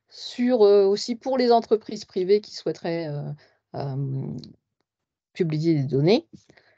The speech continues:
Voilà. On a aussi, après coup, pour, au niveau de l'utilisation des données,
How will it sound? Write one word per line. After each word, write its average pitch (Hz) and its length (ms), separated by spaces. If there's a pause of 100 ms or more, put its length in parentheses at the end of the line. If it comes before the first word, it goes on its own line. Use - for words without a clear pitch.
(540)
Voilà. - 280
On 202 100
a 202 120
aussi, 269 500
après 240 380
coup, 302 260 (160)
pour, 226 320
au 202 80
niveau 214 240
de 175 80
l'utilisation 254 720
des 202 160
données, 175 380